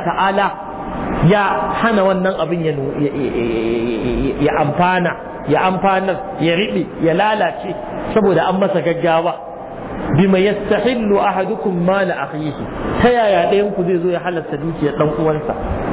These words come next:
Ya karɓan masa dukiya, ya siyar masa da abu,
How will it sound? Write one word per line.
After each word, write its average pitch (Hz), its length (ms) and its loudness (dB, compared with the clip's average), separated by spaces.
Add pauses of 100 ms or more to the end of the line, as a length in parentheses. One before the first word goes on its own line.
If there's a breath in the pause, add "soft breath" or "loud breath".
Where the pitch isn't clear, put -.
(1200)
Ya 180 220 4
karɓan 185 420 0
masa 190 260 0
dukiya, 151 480 0 (340)
ya 180 200 2 (160)
siyar 202 220 0
masa 208 300 -2
da 165 120 0
abu, 143 200 -2